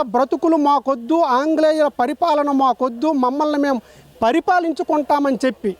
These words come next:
నూట ఎనభై సంవత్సరాల క్రితమే నినదించిన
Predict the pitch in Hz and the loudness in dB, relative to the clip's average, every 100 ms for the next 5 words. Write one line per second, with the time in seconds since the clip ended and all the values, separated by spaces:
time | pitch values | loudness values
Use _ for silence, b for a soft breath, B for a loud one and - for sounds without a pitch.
0 | - - - - _ - - - - - | -14 -20 -20 -20 _ -20 -20 -20 -20 -20
1 | - - - - - - - - _ 220 | -20 -20 -20 -20 -20 -20 -20 -20 _ -2
2 | 202 214 247 320 359 - - 339 349 262 | 0 2 2 2 2 -2 -2 2 2 2
3 | 254 285 330 269 311 320 285 285 - - | 0 2 0 2 0 0 -2 -2 -2 0
4 | 330 320 311 - 277 330 320 330 269 294 | 2 2 0 0 0 0 0 2 2 2
5 | 302 330 311 311 220 | 2 0 2 0 -2